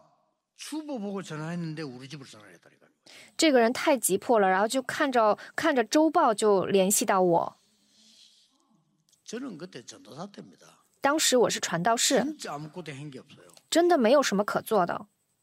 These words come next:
Speaker 1: 좀 어색하더라고요.
Speaker 2: 我稍微有点尴尬。
Speaker 1: 제 얼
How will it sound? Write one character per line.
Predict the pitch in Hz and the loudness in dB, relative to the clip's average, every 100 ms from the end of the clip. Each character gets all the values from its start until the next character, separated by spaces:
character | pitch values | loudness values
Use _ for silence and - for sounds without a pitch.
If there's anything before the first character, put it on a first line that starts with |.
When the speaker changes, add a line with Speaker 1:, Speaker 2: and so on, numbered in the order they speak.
| - | -16
Speaker 1:
좀 | 170 - 170 _ _ _ _ _ _ _ _ _ _ _ _ | -16 -16 _ _ _ _ _ _ _ _ _ _ _ _ _
어 | 107 147 | -18 -12
색 | 220 | -10
하 | - | -10
더 | 190 | -14
라 | 127 | -16
고 | 101 82 | -20 -20
요. | _ _ _ | _ _ _
Speaker 2:
我 | - 208 202 | 0 2 4
稍 | 208 294 | 4 4
微 | 302 | 4
有 | 254 | 2
点 | 254 - | 0 -2
尴 | 233 262 | -2 0
尬。 | 277 202 | -2 -2
Speaker 1:
제 | 202 | -6
얼 | 165 | -12